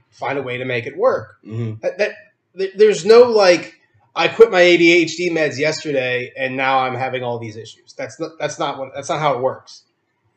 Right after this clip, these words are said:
Speaker 1: Like, it's not like you quit your A D H D meds and now you have an, some kind of outcome because of it. You quit taking your A D H D meds,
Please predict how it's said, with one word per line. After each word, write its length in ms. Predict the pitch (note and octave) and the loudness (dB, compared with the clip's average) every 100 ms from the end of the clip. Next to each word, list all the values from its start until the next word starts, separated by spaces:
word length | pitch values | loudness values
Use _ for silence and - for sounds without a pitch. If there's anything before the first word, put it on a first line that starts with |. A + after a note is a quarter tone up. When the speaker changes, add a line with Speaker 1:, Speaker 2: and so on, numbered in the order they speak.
| _ _ _ _ - | _ _ _ _ -14
Speaker 1:
Like, 200 | B2+ - C#3 - | -14 -16 -20 -10
it's 160 | D#3 | -2
not 140 | F#3 G3+ | 0 2
like 100 | F#3+ | 2
you 100 | F#3 | 2
quit 180 | G3+ F3 | 0 2
your 80 | F3 | 0
A 60 | |
D 100 | E3+ | 0
H 140 | D#3+ E3+ | -2 -2
D 120 | E3 | 0
meds 240 | D#3+ D3 | 0 0
and 80 | C#3 | -2
now 60 | D3 | -4
you 140 | D3 | -4
have 120 | C#3+ | -4
an, 160 | C3+ A#2+ - - _ _ F3 _ | -6 -8 -18 -20 _ _ -20 _
some 180 | - E3 | -14 -12
kind 140 | C3+ B2+ | -8 -8
of 140 | G#2+ B2+ | -8 -2
outcome 440 | D#3 D#3+ D3 B2 | -2 -2 -8 -6
because 320 | A#2+ C#3+ C3+ | -6 -6 -6
of 120 | A#2 | -6
it. 200 | G2+ - _ _ _ _ - | -14 -20 _ _ _ _ -6
You 100 | C3+ | 2
quit 260 | A3 A3 | 2 4
taking 240 | G#3 G3 E3 | 4 4 4
your 80 | F3+ | 4
A 80 | |
D 200 | F3 E3 | 4 2
H 200 | E3 D#3 | 0 -2
D 140 | G3 A3+ | -4 -2
meds, 600 | E3 C#3+ C3+ B2+ - | 0 0 0 -4 -14